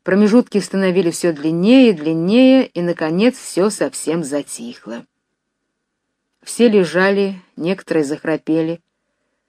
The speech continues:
Только старушка, всегда долго молившаяся, всё ещё клала поклоны перед иконой,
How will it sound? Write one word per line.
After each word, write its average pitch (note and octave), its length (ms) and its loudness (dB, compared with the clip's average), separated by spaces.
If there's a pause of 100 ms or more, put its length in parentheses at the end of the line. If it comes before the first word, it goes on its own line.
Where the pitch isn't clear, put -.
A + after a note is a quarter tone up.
(120)
Только F#3+ 280 -2
старушка, G3+ 540 0
всегда E3+ 360 -2
долго F3+ 340 0
молившаяся, G#3+ 880 -2 (460)
всё A3 200 0
ещё G#3 240 0
клала G3+ 340 2
поклоны G3 580 2
перед A3 280 -2
иконой, G#3+ 600 0